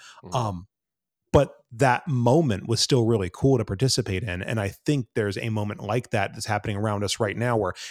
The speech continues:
Speaker 2: as, you know, yes, the companies that have to build the platforms,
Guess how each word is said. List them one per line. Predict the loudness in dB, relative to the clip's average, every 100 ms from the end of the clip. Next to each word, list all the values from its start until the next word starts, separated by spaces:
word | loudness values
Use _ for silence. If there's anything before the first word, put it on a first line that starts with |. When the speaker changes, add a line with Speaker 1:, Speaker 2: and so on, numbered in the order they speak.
| -4
Speaker 2:
as, | -2 0 -4 -4 -4
you |
know, | -4 0
yes, | 2 2
the | 0
companies | 0 0 4 4 2 0
that | 2
have | 2 2
to | -2 -4 _
build | 4 4 4 2
the | -2
platforms, | -2 2 2 2 -4 -4 -4 -4 -4 -6